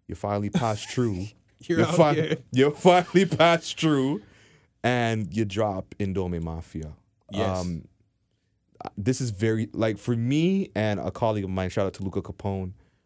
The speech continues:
Speaker 1: Um,
Speaker 2: Big up man like Luca Capone.
Speaker 1: very significant because we were like, "When is this guy gonna drop a song? When is this guy gonna drop a song? When is this guy gonna drop a f-, song?"
Speaker 2: Right.
Speaker 1: And then
Speaker 2: Right.
Speaker 1: lo and behold,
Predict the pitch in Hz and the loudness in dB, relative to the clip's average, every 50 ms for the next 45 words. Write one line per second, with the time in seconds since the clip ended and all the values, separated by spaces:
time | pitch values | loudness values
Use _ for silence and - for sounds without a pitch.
0 | _ _ _ - 82 90 90 87 85 82 82 80 - 95 101 98 98 98 95 98 | _ _ _ -8 -4 -2 -2 -2 -2 -4 -6 -6 -6 -6 -6 -6 -6 -8 -8 -8
1 | 98 98 98 92 92 98 95 90 - 98 95 - 92 85 - 101 104 107 107 98 | -8 -8 -10 -10 -10 -10 -12 -10 -12 -14 -12 -12 -12 -10 -10 -8 -8 -8 -8 -8
2 | 85 - 101 98 95 117 127 127 135 135 139 131 131 127 123 120 117 113 - - | -8 -8 -8 -4 0 2 2 4 4 2 2 2 2 2 0 0 -2 -4 -6 -4
3 | - 117 104 104 104 107 107 - 104 - 104 92 87 90 - - 92 82 90 92 | -4 -2 -2 0 -2 -2 -2 -4 -4 -4 -4 -4 -4 -6 -6 -6 -6 -4 -4 -4
4 | 90 87 85 82 76 - 85 78 82 85 85 85 82 80 78 78 73 65 - 76 | -4 -4 -6 -8 -8 -10 -10 -10 -8 -6 -6 -6 -8 -10 -10 -12 -12 -12 -12 -14
5 | 73 - 52 - - - - 82 78 76 71 64 - _ _ _ _ _ _ _ | -16 -16 -18 -20 -18 -12 -10 -10 -8 -8 -10 -14 -16 _ _ _ _ _ _ _
6 | - 76 76 73 - 80 78 73 73 73 78 76 - - - - - - - - | -12 -12 -12 -10 -8 -8 -8 -8 -10 -12 -12 -14 -12 -12 -14 -14 -14 -8 -2 0
7 | 98 101 95 82 78 71 65 _ _ _ _ _ _ _ - 82 95 110 113 104 | 0 2 0 -2 -4 -10 -14 _ _ _ _ _ _ _ -6 -4 -2 -2 -2 -4
8 | 104 98 98 101 98 98 90 95 90 90 85 98 95 92 90 92 87 - - - | -4 -4 -2 -2 -2 -2 -2 -4 -6 -6 -4 -4 -6 -6 -6 -8 -12 -12 -16 -20
9 | - - - - - - - _ _ - 127 123 110 107 - - 127 110 101 104 | -20 -20 -20 -20 -20 -20 -20 _ _ -8 -6 -6 -6 -6 -4 -2 -2 0 0 0
10 | 107 98 90 85 80 - - _ _ _ _ _ - - 95 90 90 85 104 107 | 0 0 -2 -4 -8 -10 -14 _ _ _ _ _ -16 -14 -12 -10 -6 -2 -2 0
11 | 107 107 104 107 107 104 107 107 104 101 98 95 101 98 95 98 98 95 92 92 | 0 0 0 0 0 0 0 0 0 0 0 0 0 -2 0 -2 -2 -2 -2 -2
12 | 90 90 85 82 - | -4 -6 -6 -8 -14